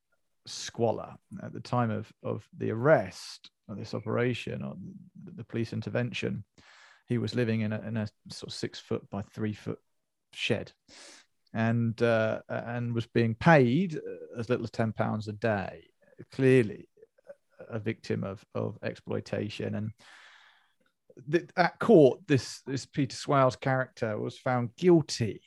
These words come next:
and given a nine-month suspended sentence. So he's not seen the inside of a jail cell, and, and even if he was, he's looking at nine months, which has been suspended for eighteen. So, and this is a positive prosecution, and you've got to wonder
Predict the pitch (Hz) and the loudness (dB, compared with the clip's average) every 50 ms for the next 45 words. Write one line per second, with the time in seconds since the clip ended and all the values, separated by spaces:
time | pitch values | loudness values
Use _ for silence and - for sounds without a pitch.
0 | _ _ _ - 120 117 117 - 113 107 104 113 113 113 113 113 117 131 139 143 | _ _ _ -4 -2 -2 -2 -2 -2 -2 0 0 0 0 0 0 2 2 4 4
1 | 139 139 131 123 120 120 117 - - - 113 - - - 120 117 113 110 110 113 | 4 6 4 4 2 2 -2 -8 -8 -6 -6 -6 -4 -2 -2 0 0 -2 -4 -6
2 | - - 104 107 110 107 107 - - 165 - - - - 117 120 135 135 123 151 | -6 -8 -8 -6 -6 -8 -10 -12 -12 -12 -12 -10 -4 -2 0 2 2 2 2 2
3 | 175 170 - 131 - - 135 127 123 120 117 117 107 - - 117 117 113 113 107 | 2 2 0 -2 -2 -2 0 0 0 0 0 -2 -2 0 0 0 0 0 0 0
4 | 110 110 - - - 123 117 117 113 113 117 107 - - 104 104 98 101 113 117 | -2 -2 -4 -2 0 2 4 4 4 2 0 -2 -4 -4 -4 -4 -6 -8 -10 -10
5 | 117 117 - 110 120 120 120 110 117 120 117 - - 113 107 113 120 120 117 117 | -8 -8 -6 -4 -4 -4 -4 -4 -4 -4 -4 -4 -4 -4 -2 0 0 0 -2 -4
6 | 117 104 - - - - 120 113 107 - 117 113 - - - - - - 113 113 | -6 -8 -12 -14 -10 -8 -8 -8 -4 -4 -6 -6 -4 -6 -8 -8 -6 -6 -4 -4
7 | 110 110 110 107 107 110 110 113 - - _ _ - - - - - - - 107 | -2 -2 -4 -2 -2 -4 -4 -4 -6 -10 _ _ -20 -20 -20 -20 -20 -14 -14 -10
8 | 107 - 104 95 95 - - 110 107 104 98 92 - - - - 110 113 117 113 | -8 -8 -8 -8 -10 -8 -6 -4 -4 -4 -6 -10 -12 -12 -10 -10 -8 -6 -6 -6
9 | 104 117 131 131 - - - - - - - _ _ - 135 160 170 151 170 - | -4 -4 -6 -6 -8 -12 -20 -20 -20 -20 -20 _ _ 0 2 4 4 6 4 4
10 | - 175 170 147 - 143 - - 139 120 117 - - 147 147 143 139 - - - | 6 4 4 4 2 -4 -2 -2 -2 -2 -2 -4 -4 -2 0 0 0 0 -2 -2
11 | 131 127 131 135 123 127 160 - - - - 170 156 151 151 156 156 156 156 147 | -2 -2 -4 -4 0 0 0 0 0 -2 -2 0 2 4 4 4 4 4 4 2
12 | - 104 104 - - | 2 0 -2 -4 -8